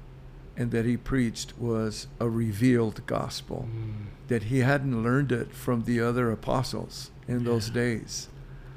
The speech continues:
Speaker 1: It wasn't until three years later that he came out of the desert
Speaker 2: Mm.
Speaker 1: and he met with Peter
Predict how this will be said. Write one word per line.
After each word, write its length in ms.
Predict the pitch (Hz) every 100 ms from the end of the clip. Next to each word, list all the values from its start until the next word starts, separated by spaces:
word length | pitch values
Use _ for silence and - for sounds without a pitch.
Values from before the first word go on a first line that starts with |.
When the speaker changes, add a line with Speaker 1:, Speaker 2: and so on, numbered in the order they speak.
| - -
Speaker 1:
It 80 | -
wasn't 400 | 117 131 127 135
until 420 | 123 113 131 123
three 380 | 120 - 123 131
years 520 | 127 123 127 123 101
later 540 | 113 110 117 127 110 - - - - - - - - - - -
that 120 | 117 113
he 100 | 113
came 340 | - 127 123
out 220 | 123 120
of 220 | 117 107 110
the 400 | 110 107 107 104 107
desert 580 | 120 127 120 - - - - -
Speaker 2:
Mm. 480 | 123 120 113 110 104
Speaker 1:
and 220 | 113 110
he 100 | 117
met 300 | 113 120 -
with 200 | 113 -
Peter 460 | - 139 120 104